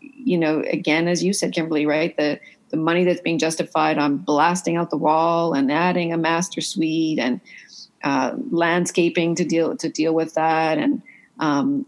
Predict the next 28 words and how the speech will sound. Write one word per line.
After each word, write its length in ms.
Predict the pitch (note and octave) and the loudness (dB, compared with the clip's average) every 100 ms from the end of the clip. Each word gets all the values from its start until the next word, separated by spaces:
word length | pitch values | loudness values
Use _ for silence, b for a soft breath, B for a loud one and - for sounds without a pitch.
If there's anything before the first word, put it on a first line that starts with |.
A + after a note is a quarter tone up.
| - | -2
all 200 | E3+ E3+ | 2 2
of 120 | F#3 | 2
that. 220 | E3+ D3 D#3+ | 4 2 2
And 160 | E3 | 2
then, 420 | D#3+ D#3 D#3 D3+ - - | 2 2 0 -2 -4 -2
and 180 | D#3+ | 0
then 120 | E3 E3 | 0 0
the 80 | |
designer 460 | F3 E3 D#3+ D#3 E3+ | 0 0 2 2 0
said 300 | E3+ D#3+ - | 0 -2 -2
to, 520 | - D#3+ D#3 D3+ D3 - - | -4 -2 0 0 -2 -6 -8
to 120 | E3 | -2
them, 520 | E3 D3 D3 D3 C3+ - | 0 2 2 0 -2 -2
"Okay, 360 | F#3 F#3 D3 E3 | -2 0 0 0
so, 440 | - D#3+ D#3+ D#3 | -2 0 2 0
you 120 | D#3 | 0
know, 120 | D3+ | 2
what 200 | D3+ E3 | 2 2
is 120 | E3 E3+ | 0 -2
your 100 | E3+ | 0
budget 400 | D#3+ D#3+ C3 - | 0 0 -4 -6
for 80 | |
the, 400 | D3+ D#3 D3+ C#3+ - _ | -2 0 0 0 -6 _
for 140 | - | -4
the 100 | C#3+ | 0
interior 480 | D3+ D3 D#3+ D3 D3 | 0 0 -2 0 0
furnishings?" 680 | D3 G3+ D#4 - C#3+ E3+ - B B B B _ | 0 0 0 0 -2 -2 -6 B B B B _
And, 640 | - E3 D#3 D#3 D#3+ - | -2 2 2 2 0 -4